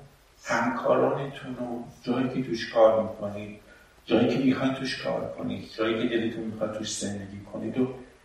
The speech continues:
هرچی بیشتر با سخاوت بیشتر زیباتر بمونید.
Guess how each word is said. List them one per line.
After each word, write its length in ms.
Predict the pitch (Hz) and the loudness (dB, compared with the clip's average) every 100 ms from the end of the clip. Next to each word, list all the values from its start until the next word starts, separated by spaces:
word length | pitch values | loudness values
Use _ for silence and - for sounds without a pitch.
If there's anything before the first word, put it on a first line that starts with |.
| - | -12
هرچی 640 | - 147 143 - 160 151 | -6 -6 -6 -6 -6 -6
بیشتر 720 | 151 143 - - 147 151 - | -6 -4 -4 -2 4 4 4
با 160 | 127 123 | 0 -2
سخاوت 680 | - 127 - - 107 123 - | -4 -4 -6 -6 -6 -6 -4
بیشتر 680 | - - - - 127 123 - - - _ _ _ | -4 -4 -8 -4 -2 -2 -6 -14 -20 _ _ _
زیباتر 680 | - 117 113 - 202 - - | -6 -4 -2 -2 -2 0 0
بمونید. 300 | - 185 - | 0 -4 -6